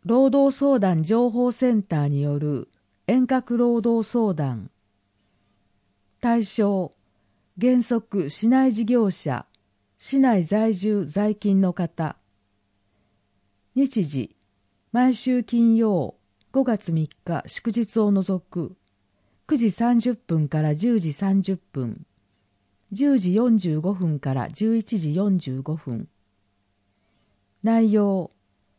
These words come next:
労働問題全般、労使どちらでも可。市役所からオンライン接続。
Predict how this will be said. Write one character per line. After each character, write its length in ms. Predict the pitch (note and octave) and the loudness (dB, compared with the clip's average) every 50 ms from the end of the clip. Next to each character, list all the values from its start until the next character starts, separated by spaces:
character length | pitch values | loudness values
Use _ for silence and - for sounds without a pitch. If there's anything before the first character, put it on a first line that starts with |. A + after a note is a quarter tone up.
| _ _ - | _ _ 2
労 220 | A#3+ C4+ C4+ C4+ | 4 6 6 6
働 280 | A3 C4+ C4 C4 C4 A3+ | 6 6 6 6 6 4
問 240 | B3 B3 B3 A3 | 4 4 4 4
題 240 | G3 E3 D#3 C#3+ C#3 | 2 2 0 -2 -2
全 320 | C3+ - F3 F#3 F#3 F3+ - | -2 -2 0 0 0 -2 -2
般、 360 | _ - E3+ E3 D#3 C#3 - - _ _ _ _ _ _ _ _ _ _ _ - | _ -4 -4 -2 -4 -4 -8 -12 _ _ _ _ _ _ _ _ _ _ _ -6
労 240 | - A#3+ B3 A3+ G#3 | -2 0 0 0 0
使 280 | - - - C3+ - | -2 -4 -6 -8 -8
ど 160 | E3 - E3 D#3+ | -6 -6 -6 -6
ち 140 | - - | -4 -4
ら 100 | G#3 G#3+ | -2 -2
で 120 | G3+ G3+ G3+ | 0 0 0
も 180 | F3+ C#3 B2+ - | 0 0 -2 -6
可。 220 | - - C3 F#2 - _ _ _ _ _ _ _ _ _ _ _ _ _ _ _ _ _ _ _ _ _ _ _ _ | -8 -8 -8 -8 -10 _ _ _ _ _ _ _ _ _ _ _ _ _ _ _ _ _ _ _ _ _ _ _ _
市 200 | - - - - | -14 -8 -4 -2
役 200 | B3+ B3+ B3+ - | 0 0 -2 -2
所 180 | - - G3+ F3 | -4 -2 -2 -2
か 160 | - - D3 | -2 -2 -2
ら 180 | C#3+ C3+ - - - | -2 -2 -4 -4 -2
オ 100 | D#3+ A3 | -2 0
ン 140 | A#3+ A#3 | 2 2
ラ 120 | A3 A#3 A3+ | 2 2 2
イ 80 | A3 | 2
ン 80 | G#3+ G#3+ | 2 0
接 300 | G#3 - G#3 F#3 - - | 0 -2 -4 -6 -6 -8
続。 480 | C3+ C#3 C3 - _ - - B2+ B2+ | -8 -6 -8 -8 _ -14 -16 -16 -16